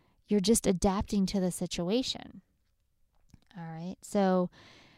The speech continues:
you know, think about what can you control. That's the hardest part, figuring out what I can control and what I can't and knowing the difference between the two.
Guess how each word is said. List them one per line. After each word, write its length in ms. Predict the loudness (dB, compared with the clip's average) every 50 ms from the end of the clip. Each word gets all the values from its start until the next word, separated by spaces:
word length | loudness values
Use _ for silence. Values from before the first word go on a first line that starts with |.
| _
you 140 | _ 0 0
know, 180 | 2 2 0 -2
think 260 | 2 2 2 4 4
about 380 | 4 4 6 4 4 4 2 0
what 300 | 2 4 2 2 2 2
can 280 | 2 4 4 6 4
you 120 | 4 4 4
control. 640 | 2 0 -2 -2 -2 -2 -4 -4 -2 -4 -6 -8 -12 -18 -20 _
That's 200 | _ 2 2 4
the 120 | 4 0 4
hardest 360 | 6 6 6 6 4 0 -4
part, 260 | -8 -6 -6 -6 -6 -8 -16 -20 -20 -20 -20 _ _ _ _
figuring 400 | _ 2 4 6 6 6 6 6
out 240 | 6 4 2 0 -2
what 220 | 0 2 2 2
I 100 | 2 0
can 280 | -2 0 2 2 2 2
control 480 | 2 0 2 4 6 8 8 8 8 6
and 180 | 6 4 4 6
what 140 | 4 2
I 120 | 0 -2 -6
can't 420 | -8 -6 -2 0 2 2 2 0 -2
and 200 | -4 -2 0 2
knowing 300 | 4 4 4 4 4 2
the 100 | 2 0
difference 440 | 0 -2 -4 -4 -2 -2 -2 -2 -2
between 440 | -4 -6 -6 -4 -2 -2 -2 -2 -2
the 80 | -4
two. 240 | -6 -4 -4 -4 -4